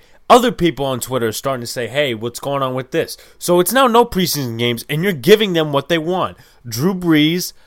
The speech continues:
Russell Wilson, Myles Garrett, out of all people. You know what's a safety precaution that the N F L should take?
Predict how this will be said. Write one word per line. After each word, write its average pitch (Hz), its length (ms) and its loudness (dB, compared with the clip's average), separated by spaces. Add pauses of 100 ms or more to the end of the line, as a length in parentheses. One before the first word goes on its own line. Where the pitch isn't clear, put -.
(140)
Russell 180 400 2
Wilson, 151 600 -2 (240)
Myles 143 440 0
Garrett, 180 420 0
out 127 140 -6
of 123 120 -6
all 190 180 4
people. 170 540 -6 (200)
You 147 80 -2
know 233 80 4
what's 277 180 -2
a - 60 -4
safety 240 340 -2
precaution 208 520 -2
that 170 120 -10
the - 160 -16
N 131 140 -6
F 139 100 -6
L 147 120 -4
should 139 300 -8
take? 196 300 -4